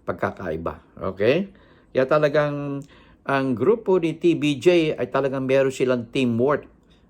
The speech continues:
na pinaka-latest ay itong si Mayor Jose Manalo. Okay, na? Kita nyo, ba-, barangay, barangay, may musiko pa. Parang piyesta.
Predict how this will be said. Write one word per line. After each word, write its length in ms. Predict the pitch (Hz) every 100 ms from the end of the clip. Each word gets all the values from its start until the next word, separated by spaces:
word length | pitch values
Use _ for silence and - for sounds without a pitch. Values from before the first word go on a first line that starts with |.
| -
na 400 | 110 117 110 120 -
pinaka-latest 960 | 156 147 139 120 120 160 170 131 - -
ay 180 | 120 117
itong 240 | - 123
si 480 | 120 - 117 110 110 - - - _ 98
Mayor 800 | 101 135 160 156 147 147 143 - _ _
Jose 580 | 107 - 123 120 113 -
Manalo. 720 | 95 98 90 87 78 76 - -
Okay, 680 | 87 95 92 90 82 82 71
na? 240 | 120 208 -
Kita 260 | - - 101
nyo, 320 | 110 151 101 - - -
ba-, 300 | 76 82 95
barangay, 480 | 78 95 101 98 120
barangay, 440 | 104 104 98 131 110 - _ _ _ 104
may 220 | 104 101
musiko 420 | 104 160 - 120
pa. 320 | - 117 - - - _ -
Parang 340 | 104 117 113
piyesta. 560 | 101 120 117 - 90 -